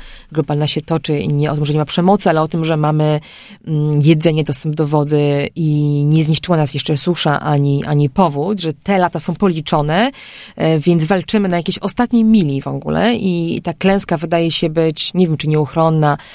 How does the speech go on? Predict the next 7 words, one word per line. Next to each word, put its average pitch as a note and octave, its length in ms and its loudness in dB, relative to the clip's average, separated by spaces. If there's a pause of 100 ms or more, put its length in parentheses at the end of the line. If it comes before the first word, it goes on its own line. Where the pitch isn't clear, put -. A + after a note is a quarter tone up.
(240)
ale, D3+ 600 4
ale D3+ 320 4 (140)
widać F3+ 440 2
już C#3+ 120 -8
ją D3 60 -8
na C#3+ 80 -6
horyzoncie. D3+ 760 -2